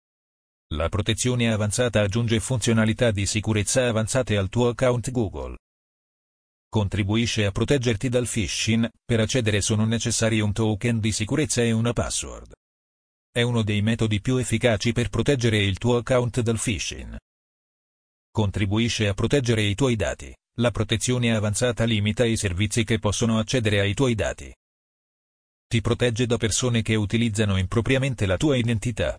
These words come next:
Se viene inviata una rivendicazione per il tuo account, la protezione avanzata si avvale di passaggi aggiuntivi per verificare la tua identità.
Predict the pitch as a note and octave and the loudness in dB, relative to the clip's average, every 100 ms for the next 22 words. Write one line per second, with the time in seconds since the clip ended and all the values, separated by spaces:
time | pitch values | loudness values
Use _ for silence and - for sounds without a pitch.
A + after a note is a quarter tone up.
0 | _ - - B2+ A#2 A2 G2+ G2 F#2+ A#2 | _ -8 -2 0 2 2 2 2 2 2
1 | A2+ G#2+ G#2+ G#2 G#2 A2 A2 G#2 - B2+ | 2 2 2 0 0 0 0 0 0 -2
2 | B2 G2+ G2 F#2 A#2+ A#2+ A2 G#2 G#2+ C3+ | 0 0 0 0 2 0 0 -2 0 -4
3 | - _ _ B2+ B2 G#2+ A2+ G#2+ B2+ B2 | -6 _ _ 0 2 2 -2 0 0 2
4 | A#2 G#2 G#2 - C#3+ B2 - C3 A2 A2+ | 0 0 0 0 2 2 2 0 2 2
5 | A2+ G#2+ G#2 A2 - A#2 G#2+ A2 G#2+ A#2+ | 2 0 0 0 0 0 2 0 0 0
6 | A#2 A2+ A#2 A2+ A#2 A#2 A2+ A#2 A2 G2+ | 0 0 0 0 0 0 0 2 2 2
7 | F#2+ C3 B2+ B2 B2+ B2 A2+ E2+ | 0 2 0 0 -2 -2 -2 -4